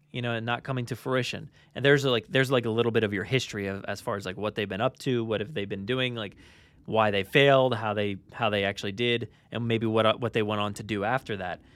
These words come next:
Um, but I do think, I think that they're only gonna have started from two thousand eighteen.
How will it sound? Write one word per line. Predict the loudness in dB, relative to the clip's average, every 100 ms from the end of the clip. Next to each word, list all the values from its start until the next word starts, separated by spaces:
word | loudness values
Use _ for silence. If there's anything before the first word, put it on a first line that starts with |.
| -20 _ -10
Um, | -8 -6 -8 -12
but | -2 0
I | 2
do | 0 -2
think, | -2 -4 -6 -4
I | -4
think | -2
that | -4 -2
they're | -2 -4 -10 -10
only | -6 -4
gonna | -2 -4 -4
have | -8
started | -6 -4 -2 -4 -10 _ _
from | -10 -8 -8
two | -10 -10
thousand | -8 -8 -10
eighteen. | -12 -12 -14